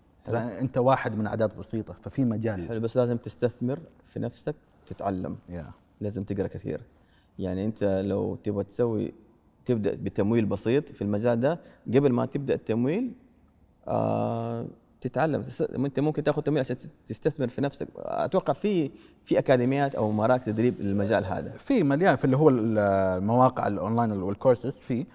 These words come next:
Speaker 1: كبيد، كمدفوع، وفي طبعًا المجاني موجود كثير في اليوتيوب وارتكلز.
Speaker 2: حلو.
Speaker 1: آه، لكن م-، حاجة مهمة جدًا لأي واحد يبي يبدأ في هذا المجال،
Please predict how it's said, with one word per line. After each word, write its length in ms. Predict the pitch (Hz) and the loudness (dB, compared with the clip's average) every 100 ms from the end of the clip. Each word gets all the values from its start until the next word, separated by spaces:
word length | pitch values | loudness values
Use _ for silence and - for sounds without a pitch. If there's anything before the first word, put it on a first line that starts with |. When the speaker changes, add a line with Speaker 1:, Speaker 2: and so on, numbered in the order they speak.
| - _ _ - | -20 _ _ -6
Speaker 1:
كبيد، 380 | 131 139 131 - - | -2 0 0 -4 -10
كمدفوع، 460 | - 110 - 139 196 | -4 -4 2 4 4
وفي 280 | 160 151 220 | 2 0 2
طبعًا 260 | 185 185 | 2 0
المجاني 440 | 175 165 156 175 110 | 0 0 0 0 0
موجود 280 | 113 127 120 | 0 -2 -4
كثير 200 | - 135 | -4 -4
في 80 | |
اليوتيوب 400 | 120 123 123 113 | 0 0 0 -4
وارتكلز. 680 | 101 110 - - 87 67 - _ | 0 -2 -2 -10 -10 -12 -20 _
Speaker 2:
حلو. 180 | 113 131 - _ _ | -8 -8 -10 _ _
Speaker 1:
آه، 680 | 92 98 92 90 87 87 82 - _ _ | 0 2 2 0 -2 -4 -6 -12 _ _
لكن 380 | 95 120 139 127 | -2 -2 0 0
م-، 60 | 131 | 0
حاجة 380 | - 175 180 165 | 4 6 8 6
مهمة 300 | 147 160 131 | 4 4 4
جدًا 260 | 143 113 | 4 2
لأي 240 | 104 117 127 | 4 4 8
واحد 300 | 127 - 110 | 8 8 4
يبي 140 | 117 | 6
يبدأ 200 | 113 107 | 6 4
في 140 | 107 | 2
هذا 100 | 110 | 0
المجال، 420 | 104 101 135 110 | 0 2 4 4